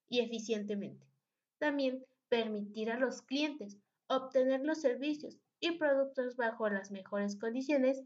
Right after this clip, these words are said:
y procurar que el espacio de trabajo facilite la circulación de personas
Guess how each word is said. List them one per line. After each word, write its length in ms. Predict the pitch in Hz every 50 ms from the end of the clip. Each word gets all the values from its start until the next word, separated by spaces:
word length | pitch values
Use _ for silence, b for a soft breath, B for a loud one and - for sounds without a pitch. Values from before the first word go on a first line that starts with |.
| - _ _
y 240 | - 311 320 320
procurar 560 | 311 277 262 262 - 226 214 208 196 208 202 - _ _ _ _ _
que 140 | - 262 262
el 80 | 254 226
espacio 480 | 214 208 208 - 214 208 202 208 233
de 120 | 247 240 233
trabajo 500 | - 208 202 202 208 202 262 269 269 254
facilite 640 | 226 220 220 - 214 214 226 277 - - - - _ _ _ _ _ _
la 200 | - 233 220 220
circulación 720 | 214 226 233 220 - - 214 202 196 190 - 220 208 202
de 80 | 208 202
personas 560 | 202 220 220 220 226 320 320 311 311 320 320